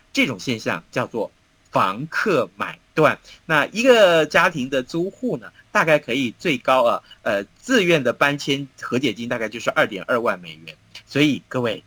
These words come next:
刚刚我们一开始的时候跟大家说四十七万五千美元，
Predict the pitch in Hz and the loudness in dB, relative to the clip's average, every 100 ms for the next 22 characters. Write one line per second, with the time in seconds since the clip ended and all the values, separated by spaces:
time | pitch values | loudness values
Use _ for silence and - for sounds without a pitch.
0 | _ - 127 123 113 101 85 110 139 - | _ -4 -2 0 -2 -2 -10 -10 -10 -4
1 | 127 139 - 92 95 90 - 104 143 127 | -4 -4 -8 -10 -10 -10 -12 -2 2 2
2 | - - - 113 120 110 110 123 117 - | 2 -14 -8 -2 -2 0 -4 -2 -6 -6
3 | - 285 180 170 - - 240 240 185 - | -2 -2 -2 -4 -2 0 2 4 4 2
4 | 185 135 - 208 202 143 92 82 | 0 0 2 0 2 -2 -4 -8